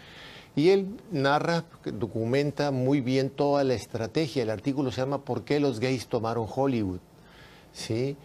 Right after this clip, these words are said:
Y entonces se nos han ido metiendo, eh, en,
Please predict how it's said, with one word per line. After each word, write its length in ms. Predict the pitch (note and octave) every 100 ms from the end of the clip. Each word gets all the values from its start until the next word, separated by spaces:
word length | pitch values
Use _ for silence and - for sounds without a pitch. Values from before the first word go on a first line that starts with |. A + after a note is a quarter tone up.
| - - -
Y 60 | D3+
entonces 320 | D3 E3+ F#3
se 100 | D#3+
nos 160 | D3 D#3+
han 100 | F3
ido 160 | F3
metiendo, 720 | D#3+ D3+ D#3 D#3+ C#3+ D3 D3+ D3+ -
eh, 400 | C3+ G#2+ G#2 G#2+
en, 200 | G#2 A2